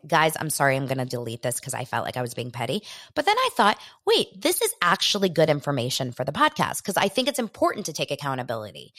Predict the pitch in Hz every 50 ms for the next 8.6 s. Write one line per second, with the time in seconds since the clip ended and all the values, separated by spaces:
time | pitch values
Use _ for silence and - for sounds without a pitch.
0 | - - - - - 208 214 214 240 233 214 - 220 202 - 285 - 269 220 -
1 | 180 165 139 - 165 143 139 135 135 147 - - - - - - 196 202 - -
2 | 185 170 156 147 147 - - 170 165 165 - - 165 156 147 135 - - - 131
3 | 101 - - - _ _ _ _ - 160 160 160 190 233 - - 170 180 - 190
4 | 190 180 170 139 - 95 - - - - - - _ _ - - - - - -
5 | 220 226 - - 269 254 240 220 220 - _ _ - 147 139 190 - 320 311 -
6 | - 202 220 208 185 196 202 226 269 339 214 - - - - _ _ _ _ _
7 | _ _ _ _ 190 202 240 220 - 262 262 262 - 220 196 - 202 175 160 160
8 | 160 156 147 151 147 131 135 143 - - - -